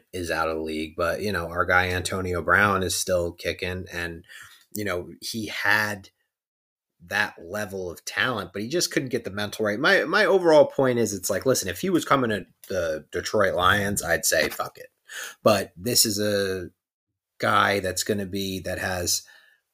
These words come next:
used to have an elite skill set coming to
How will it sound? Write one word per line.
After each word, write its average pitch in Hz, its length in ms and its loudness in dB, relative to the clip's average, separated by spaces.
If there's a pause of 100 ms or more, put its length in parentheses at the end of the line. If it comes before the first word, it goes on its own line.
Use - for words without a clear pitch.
(140)
used 117 340 4
to 127 80 2
have 113 200 2
an 98 100 0
elite 110 320 2
skill 104 320 4
set 95 400 -2 (160)
coming 95 380 -2
to 90 360 -2